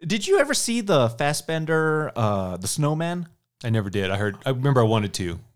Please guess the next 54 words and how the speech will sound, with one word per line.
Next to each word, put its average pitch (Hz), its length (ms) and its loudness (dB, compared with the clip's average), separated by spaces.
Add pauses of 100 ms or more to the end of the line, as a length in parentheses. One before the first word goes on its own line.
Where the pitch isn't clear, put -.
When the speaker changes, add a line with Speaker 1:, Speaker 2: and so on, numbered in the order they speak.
(120)
Speaker 1:
It, 220 200 -8
it, 220 160 -2
Speaker 2:
Brutal. 123 380 6
Speaker 1:
on 247 200 2
paper, 156 520 0
it, 123 140 0
it 151 180 -4
looked 196 220 -2
amazing. 127 640 -2 (100)
Uh, 101 320 0
Speaker 2:
With 104 180 0
Speaker 1:
Rebecca, 143 220 2
Speaker 2:
the, - 120 -14
Speaker 1:
Rebecca 117 240 2
Speaker 2:
yeah. - 60 0
Speaker 1:
Ferguson, 185 540 0
Speaker 2:
Right. 131 80 4
Speaker 1:
J 131 100 4
K 131 200 -2
Simmons. 127 640 2
Speaker 2:
Mm-hmm. 143 300 -2
Speaker 1:
I 135 140 -16 (240)
think 165 200 -14
Keaton's 294 420 -10
in 294 80 -10
that 180 180 -8
movie, 185 260 -6
too. 190 260 -4 (180)
Speaker 2:
Mm. - 20 -2 (920)
Speaker 1:
Whoa, 151 180 -8
what 120 220 -6
a 110 40 -4
bore. 151 720 0
What, 123 220 -4
just 113 180 4
Speaker 2:
Mm. 107 220 -4
Speaker 1:
what 165 180 -4
an 92 140 -6 (140)
awful 117 340 0
movie. 95 400 -4
And 135 80 2
that's 196 120 2
the 214 80 -6
guy 202 140 2
that 202 160 0
directed 175 640 0 (140)
Let 165 280 -2
the 185 80 -2
Right 170 220 2
One 165 200 0
In, 185 220 0
the 104 80 -2
Swedish 196 460 -4
one. 98 280 -8